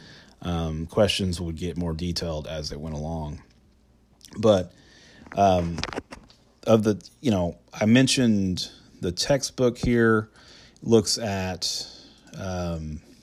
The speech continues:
a couple different exhibits.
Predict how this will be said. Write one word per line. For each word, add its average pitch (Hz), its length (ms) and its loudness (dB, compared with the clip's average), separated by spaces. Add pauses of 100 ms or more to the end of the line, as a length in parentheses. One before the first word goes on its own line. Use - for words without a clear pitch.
(120)
a 92 80 -6
couple 113 300 2
different 98 480 0 (1500)
exhibits. 101 840 2